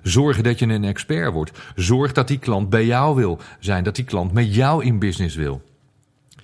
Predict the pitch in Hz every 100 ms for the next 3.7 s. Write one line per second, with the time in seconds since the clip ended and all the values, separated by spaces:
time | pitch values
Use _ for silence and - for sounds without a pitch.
0 | - - 143 160 160 143 151 147 143 131
1 | 151 131 190 214 208 135 82 - - -
2 | 98 92 98 - 156 175 180 151 156 135
3 | - 80 80 - 104 110